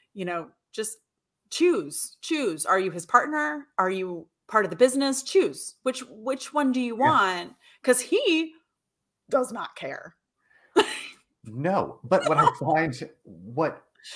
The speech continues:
Speaker 2: one of the
Speaker 1: Oh.
Speaker 2: really lovely grace notes of that series is they never make fun of their genuine love for one another.
Speaker 1: Very true.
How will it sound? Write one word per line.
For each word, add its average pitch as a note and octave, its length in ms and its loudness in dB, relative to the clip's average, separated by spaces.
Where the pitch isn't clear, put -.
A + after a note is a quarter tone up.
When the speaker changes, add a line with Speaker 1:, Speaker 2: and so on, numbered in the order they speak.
Speaker 2:
one B2 340 2
of D3+ 60 2
the D3+ 180 2
Speaker 1:
Oh. G#4+ 160 2
Speaker 2:
really A2 300 2
lovely G2 340 0
grace F#2 360 -4
notes F2+ 160 -4
of E2+ 80 -4
that E2 140 -2
series E2 520 -4
is F2 280 -2
they G2+ 280 0
never A2+ 840 -4
make F#2+ 320 -8
fun F2 440 -2
of E2+ 200 -4
their E2+ 180 -2
genuine F2 480 -2
love E2 300 0
for F2+ 140 -2
one D#2+ 160 -4
another. C2+ 380 -10
Speaker 1:
Very F#3+ 380 2
true. D#3 340 -6